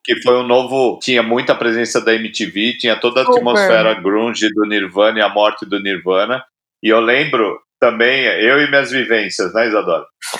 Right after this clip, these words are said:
Speaker 1: Eu
Speaker 2: <laughs>
Speaker 1: lembro que eu conheci Beck e Loser junto com Weezer, Offspring, Green Day em noventa e quatro nos Estados Unidos, na Copa dos Estados Unidos de futebol que o Brasil ganhou.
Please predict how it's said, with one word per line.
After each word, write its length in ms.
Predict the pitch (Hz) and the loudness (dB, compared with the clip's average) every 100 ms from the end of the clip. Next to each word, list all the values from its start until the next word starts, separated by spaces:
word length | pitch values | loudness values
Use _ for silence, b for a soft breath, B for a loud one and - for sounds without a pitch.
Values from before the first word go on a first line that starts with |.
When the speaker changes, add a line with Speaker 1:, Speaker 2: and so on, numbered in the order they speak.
| - | 0
Speaker 1:
Eu 160 | 113 113 | 2 2
Speaker 2:
<laughs> 20 | |
Speaker 1:
lembro 480 | 117 135 135 135 127 | 4 2 0 0 -2
que 100 | - | 2
eu 120 | 123 | 2
conheci 460 | 127 135 135 147 113 | 4 2 2 -2 0
Beck 380 | 113 143 156 - | 2 4 2 -2
e 300 | 120 98 110 | -4 -2 -2
Loser 680 | 110 120 165 160 110 95 78 - | 0 2 2 2 2 0 -2 -6
junto 480 | 110 131 156 160 151 | -2 -2 -2 -2 -2
com 460 | - 127 120 107 92 - | 0 0 0 -2 -6 -2
Weezer, 680 | 123 131 156 151 170 180 175 - _ _ _ _ | 0 2 0 2 2 2 -2 -12 _ _ _ _
Offspring, 920 | 127 160 - - - 131 143 143 143 107 | 2 2 0 -8 -2 -2 -2 -4 -4 -4
Green 320 | 113 160 151 | -2 -2 0
Day 280 | 113 127 143 | 2 2 0
em 60 | |
noventa 420 | 147 135 131 156 160 | 0 0 2 0 0
e 100 | - | 0
quatro 420 | 123 131 - 143 | 2 2 0 -4
nos 260 | 147 143 - | -2 0 -2
Estados 420 | - 151 170 139 | 2 2 2 0
Unidos, 400 | 139 135 147 135 | 0 0 -2 0
na 140 | 147 | 0
Copa 400 | 131 - 165 180 170 | 0 2 2 2 0
dos 220 | 156 147 | 0 -2
Estados 320 | - 151 139 | 0 0 0
Unidos 420 | 143 123 95 90 | -2 0 -2 -2
de 140 | 92 - | -8 -10
futebol 440 | - 123 117 127 | -8 -2 2 2
que 60 | 156 | 2
o 40 | |
Brasil 360 | 131 131 120 139 | 2 2 2 0
ganhou. 460 | 143 135 101 90 | 2 2 4 4